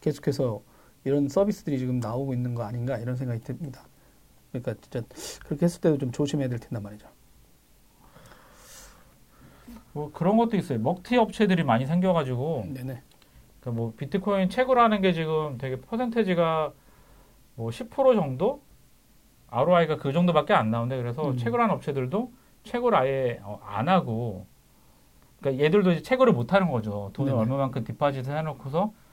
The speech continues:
Speaker 2: 도 기자님 해보셨잖아요. 클라우드 마이닝 하는 거.
Speaker 1: 어, 사기당했잖아요.
Speaker 2: 아니, 돈을
Speaker 1: 없어졌어요.
Speaker 2: 투자
Speaker 1: 없어졌어.
Speaker 2: 아니, 그러니까 돈을 투자 안 했으니까 사기는 아니고 그냥 그래픽
Speaker 1: 그 하루하루 그 코인 그거 하는 게 기쁨이었는데.
Speaker 2: 네, 네, 네,
Speaker 1: 네,
Speaker 2: 네.
Speaker 1: 그 사람들한테 "저는 일 코인만 캐고 끝내겠다." 했는데
Speaker 2: 음, 음, 음.
Speaker 1: 어느 순간 사라졌죠.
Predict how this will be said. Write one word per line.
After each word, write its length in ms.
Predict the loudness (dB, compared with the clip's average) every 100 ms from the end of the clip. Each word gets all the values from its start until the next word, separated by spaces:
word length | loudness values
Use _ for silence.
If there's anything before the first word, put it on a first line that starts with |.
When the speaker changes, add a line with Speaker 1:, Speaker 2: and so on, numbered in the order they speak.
| -20 -4
Speaker 2:
도 80 | 2
기자님 240 | 4 4
해보셨잖아요. 600 | 4 4 2 0 0 -2
클라우드 300 | 0 0 2
마이닝 340 | 0 0 0
하는 200 | -2 0
거. 420 | -2 -2 -2 -4 -8 -6
Speaker 1:
어, 80 |
사기당했잖아요. 680 | 4 6 8 6 2 -2 -6 _ _ _ _
Speaker 2:
아니, 180 | -8 -8 -8
돈을 200 | 0 10
Speaker 1:
없어졌어요. 420 | 12 12 12 10
Speaker 2:
투자 60 | 8
Speaker 1:
없어졌어. 380 | 10 10 10 6
Speaker 2:
아니, 80 | 4
그러니까 260 | 2 0
돈을 220 | 2 2
투자 200 | 4 6
안 80 | 6
했으니까 260 | 4 0 2
사기는 240 | 4 4
아니고 300 | 4 2 0
그냥 180 | 0 -2
그래픽 240 | -2 4
Speaker 1:
그 100 | 10
하루하루 680 | 12 12 12 12 12 8 6
그 120 | 2 2
코인 840 | 8 8 10 8 6 4 0 0
그거 200 | -2 0
하는 140 | 2
게 240 | 2 0 -4 _ -2
기쁨이었는데. 600 | 4 8 8 6 0 -6 -4
Speaker 2:
네, 120 | -6
네, 140 | -6
네, 100 | -8 -8
Speaker 1:
네, 120 | -6
Speaker 2:
네. 140 | -6 -2
Speaker 1:
그 80 | 4
사람들한테 560 | 8 8 6 2 -2 -4 -2
"저는 180 | 0
일 180 | 2 0
코인만 380 | 2 2 4 2 -2 _
캐고 240 | -6 -4 -2
끝내겠다." 360 | -2 -2 0 0
했는데 240 | 2 0
Speaker 2:
음, 100 | 0
음, 120 | -4 -4
음. 40 | -2
Speaker 1:
어느 80 |
순간 180 | 0 -2
사라졌죠. 400 | 0 0 -2 -10